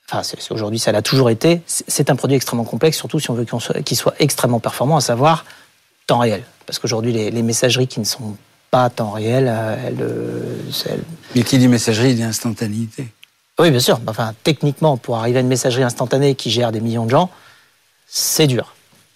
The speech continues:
Speaker 1: Et donc, ça coûte très cher. Donc, ça veut dire qu'il faut un vrai,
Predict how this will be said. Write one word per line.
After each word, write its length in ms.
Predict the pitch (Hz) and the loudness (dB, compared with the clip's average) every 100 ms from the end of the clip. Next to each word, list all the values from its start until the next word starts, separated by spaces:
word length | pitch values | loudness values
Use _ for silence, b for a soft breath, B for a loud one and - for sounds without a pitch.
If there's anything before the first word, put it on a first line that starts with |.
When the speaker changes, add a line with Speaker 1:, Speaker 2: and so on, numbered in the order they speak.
| - | 2
Speaker 1:
Et 60 | |
donc, 180 | 160 202 | 6 6
ça 120 | 180 | 2
coûte 160 | 147 208 | -2 -2
très 100 | - | 0
cher. 260 | 135 - - - _ - B B B | -2 -4 -14 -20 _ -14 B B B
Donc, 100 | 147 | 4
ça 100 | 185 | 6
veut 40 | |
dire 100 | 196 | 4
qu'il 120 | 185 | 2
faut 160 | 165 156 | 0 0
un 60 | 135 | 0
vrai, 360 | 127 143 139 | 4 4 4